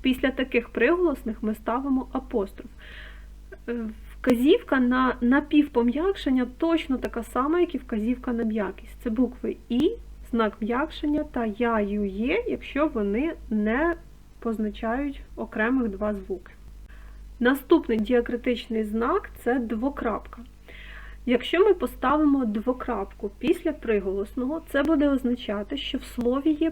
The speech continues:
подовжена вимова цього приголосного. По суті, двокрапкою ми заміняємо два однакових звуки. Коли ми пишемо слово, наприклад, знання або життя,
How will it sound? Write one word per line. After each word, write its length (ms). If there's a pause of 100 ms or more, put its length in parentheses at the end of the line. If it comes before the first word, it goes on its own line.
подовжена 840
вимова 540
цього 280
приголосного. 760
По 100
суті, 380
двокрапкою 920
ми 240
заміняємо 840
два 440
однакових 840
звуки. 600 (480)
Коли 240
ми 120
пишемо 480
слово, 400
наприклад, 560
знання 880 (440)
або 320
життя, 840